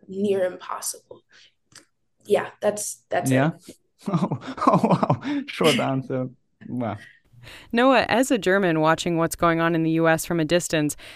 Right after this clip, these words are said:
Speaker 3: how would you compare it to Germany? What's your feeling?
Speaker 2: Yeah, I, I remember, like, two or three years ago, or I don't know, it was still under Trump. Uh, I had a, like,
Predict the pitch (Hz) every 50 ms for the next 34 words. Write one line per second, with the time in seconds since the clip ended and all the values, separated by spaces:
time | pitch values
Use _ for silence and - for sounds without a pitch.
0 | - _ _ _ - - - - 269 294 302 269 214 220 202 185 - 180 160 -
1 | 196 202 214 175 151 - - - - 160 156 156 151 143 - - - 170 185 185
2 | - - - - 180 175 165 - - 156 147 143 139 - 156 165 - - _ _
3 | _ _ _ - 135 131 139 147 175 202 208 202 180 - - - - - - _
4 | _ - - 131 135 131 131 127 - 117 113 - _ _ _ _ _ _ _ _
5 | _ _ _ - - - _ _ - 92 113 120 120 120 127 123 123 123 123 131
6 | 131 127 123 113 113 110 110 110 110 - _ - - 131 127 127 123 120 - -
7 | 131 127 123 127 131 135 131 127 127 110 120 117 120 120 123 117 - - 95 98
8 | 101 104 101 - - - - 110 113 110 107 107 107 104 101 104 110 110 - -
9 | - 117 117 117 - - - 104 110 107 101 - - - 117 113 117 120 113 117
10 | 117 _ _ _ _ - - _ _ 104 104 104 - - 113 120 127 127 127 123
11 | 120 117 113 113 110 107 101 104 - - 110 101 101 104 104 101 - - -